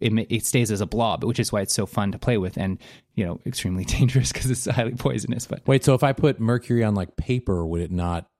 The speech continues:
Speaker 2: wet the paper?
Speaker 1: I actually don't know the, I don't know the paper to mercury, uh, <laughs> the wettability coefficient of paper and mercury.
Speaker 2: If we have any material scientists out there in,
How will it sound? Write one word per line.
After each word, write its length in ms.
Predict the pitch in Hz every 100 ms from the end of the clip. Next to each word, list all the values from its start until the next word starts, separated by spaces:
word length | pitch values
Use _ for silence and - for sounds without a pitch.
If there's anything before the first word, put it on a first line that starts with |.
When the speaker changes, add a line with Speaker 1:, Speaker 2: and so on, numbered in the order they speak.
| _ -
Speaker 2:
wet 180 | - 82
the 100 | -
paper? 420 | 80 85 - 120 120 - - - - -
Speaker 1:
I 140 | 131 117 - _ _ _ _ _ -
actually 260 | 120 -
don't 200 | 113 110 113
know 160 | 131
the, 120 | 139 -
I 120 | 107
don't 260 | 110 139 156
know 320 | 120 127 143
the 380 | 123 107 104 98 -
paper 400 | - 117 - 135
to 180 | 127 117
mercury, 680 | 101 107 107 120 120 120 120 - - _ -
uh, 500 | 98 95 95 98 98
<laughs> 840 | - - 113 117 131 101 - - -
the 280 | 110 101 95
wettability 600 | 110 107 113 110 113 131
coefficient 500 | 127 139 127 131 139
of 120 | -
paper 220 | - 113 120
and 80 | 107
mercury. 400 | 107 131 139 165
Speaker 2:
If 80 | 131
we 80 | 175
have 80 | 180
any 80 |
material 480 | 165 127 - 135 123
scientists 720 | 107 - 101 104 98 92 85
out 200 | 98 87
there 200 | - 90
in, 240 | 85 82